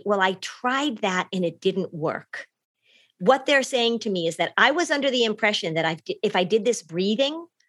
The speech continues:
or if I use this distraction, that I wouldn't feel anxious anymore, that my worry wouldn't come back. And that's the myth that we really have to work very hard with people to let them know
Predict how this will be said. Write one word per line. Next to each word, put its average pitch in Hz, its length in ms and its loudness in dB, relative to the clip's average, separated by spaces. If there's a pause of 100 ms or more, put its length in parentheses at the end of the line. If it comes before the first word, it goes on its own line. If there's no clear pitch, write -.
(260)
or 208 60 4
if 202 100 2
I 214 60 4
use 214 300 0
this 226 160 0
distraction, 214 920 -2 (400)
that 214 140 4
I 220 120 6
wouldn't 233 420 2
feel 226 400 0
anxious 202 500 -2
anymore, 147 640 -6
that 214 160 4
my 208 160 4
worry 202 320 4
wouldn't 180 320 -2
come 156 240 -8
back. - 440 -4 (280)
And 202 200 0
that's 202 420 -2
the 202 120 -4
myth 208 540 0
that 185 140 0
we 185 140 -2
really 190 260 0
have 185 240 -4
to 185 80 -6
work 170 300 -4
very 175 240 0
hard 254 340 -4
with 208 220 -4
people 170 260 -6
to 170 120 -8
let 165 220 -4
them 160 160 -4
know 185 460 -2